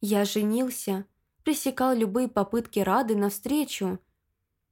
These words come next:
С появлением в моей жизни Сони она заметно активизировалась, постоянно звонила и плакала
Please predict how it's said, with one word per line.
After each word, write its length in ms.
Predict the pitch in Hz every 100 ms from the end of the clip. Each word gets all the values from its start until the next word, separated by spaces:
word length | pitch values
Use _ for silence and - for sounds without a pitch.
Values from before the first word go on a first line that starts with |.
| _ _ -
С 120 | -
появлением 680 | 285 269 220 233 262 240 196
в 40 |
моей 280 | 214 226 233
жизни 340 | 196 214 202
Сони 560 | 190 - 220 294 247 - - -
она 240 | - 247 226
заметно 580 | 214 196 196 233 240 202
активизировалась, 1120 | 196 214 214 226 302 285 208 196 185 180 - _ _ _ _ _
постоянно 600 | 277 254 233 226 226 214
звонила 680 | 190 190 190 190 233 269 214
и 180 | 220 196
плакала 760 | - 202 262 269 208 180 180